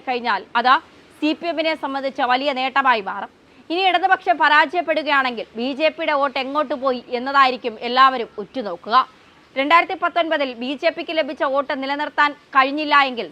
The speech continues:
തീർച്ചയായും അത് കോലീബി സഖ്യത്തിലേക്കാണ് വിരൽ ചൂണ്ടുക. വടകരയിൽ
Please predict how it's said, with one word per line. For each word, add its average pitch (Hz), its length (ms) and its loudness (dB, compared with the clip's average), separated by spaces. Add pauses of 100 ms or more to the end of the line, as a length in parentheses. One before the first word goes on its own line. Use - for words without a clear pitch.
തീർച്ചയായും 277 680 0
അത് 254 120 4 (460)
കോലീബി 339 460 4 (120)
സഖ്യത്തിലേക്കാണ് 277 800 0 (120)
വിരൽ 247 280 -4
ചൂണ്ടുക. 202 380 -2 (500)
വടകരയിൽ 285 500 2